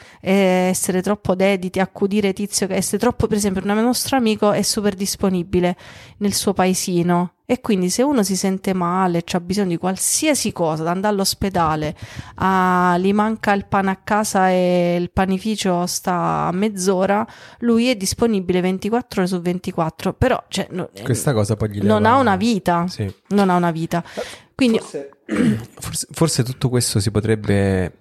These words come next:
Speaker 2: potrebbe dire in un modo, ehm, proprio andando a riprendere il, la parabola del seminatore. Posso dire? Cioè, il, la parabola del seminatore a me mi ha sempre,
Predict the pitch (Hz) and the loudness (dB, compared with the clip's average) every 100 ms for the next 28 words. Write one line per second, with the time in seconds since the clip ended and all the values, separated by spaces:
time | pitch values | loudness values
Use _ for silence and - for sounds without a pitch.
0 | - - 107 107 107 113 107 98 101 101 | -20 -4 0 2 2 0 0 0 -2 0
1 | 98 92 98 104 - - 104 95 92 90 | 0 2 2 0 -4 -8 -4 -2 -2 -2
2 | 90 90 90 - - - - - - 175 | -4 -4 -8 -10 -16 -20 -20 -20 -18 -14
3 | 160 123 - 147 120 120 120 120 127 123 | -14 -8 0 2 2 0 2 2 2 0
4 | 113 117 113 117 - - _ _ _ 113 | 0 0 0 0 -4 -20 _ _ _ -2
5 | 101 98 98 95 95 92 92 - 107 104 | 0 2 2 2 0 -2 -6 -6 -2 2
6 | 117 120 110 101 95 - 98 92 92 90 | 2 0 0 0 0 -4 -2 0 0 0
7 | 90 87 - _ _ _ _ _ _ _ | -2 -6 -14 _ _ _ _ _ _ _
8 | _ _ _ - - 107 98 110 127 _ | _ _ _ -8 -2 2 2 0 -4 _
9 | _ _ _ _ _ _ - - _ - | _ _ _ _ _ _ -20 -20 _ -2
10 | 120 - - 185 123 131 131 127 123 123 | -2 -2 -8 -4 0 2 2 4 2 0
11 | 127 127 143 123 175 208 151 110 - 120 | -6 -12 -2 2 2 2 2 2 2 2
12 | 143 117 120 104 - 131 - 107 107 - | 2 2 2 0 0 -2 2 2 2 -4